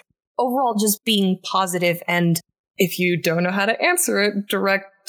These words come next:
either the kid or teenager or whatever to someone who can. Um, and I do think it's also nice that, like, more and more people are openly talking about it. So I think kids, uh, are more likely to have open queer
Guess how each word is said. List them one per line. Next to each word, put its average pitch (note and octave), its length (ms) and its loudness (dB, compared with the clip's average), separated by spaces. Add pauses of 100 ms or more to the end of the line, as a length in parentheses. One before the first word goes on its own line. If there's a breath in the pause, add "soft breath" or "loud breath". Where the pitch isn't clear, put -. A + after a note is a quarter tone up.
(220)
either G3 400 0 (100)
the F3 220 -2
kid E3+ 380 0
or D#3+ 280 -2 (220)
teenager D3+ 540 0
or E3 60 0
whatever D#3 340 -2
to - 120 -2
someone D3 720 2 (100)
who - 80 0
can. F#2 420 0 (440 loud breath)
Um, F3 260 0 (360)
and G#3+ 120 2
I G#3+ 80 4
do A#3 140 2
think A#3 180 0
it's G3+ 100 0
also F3 300 0
nice E3 300 0
that, F3 180 0
like, E3 260 -2
more E3 240 2
and D#3 100 0
more D#3+ 220 0
people A#3 460 -2
are A3 220 0
openly G#3 280 0
talking G#3 360 -2
about G#3+ 180 2
it. A3+ 120 0
So - 120 -2
I - 40 -2
think - 220 -2
kids, - 340 0 (300)
uh, E3 220 0
are F3 120 0
more E3 220 2
likely E3 380 0
to A#3+ 80 2
have A#3+ 400 -2 (460)
open E3+ 360 0
queer D#3 680 0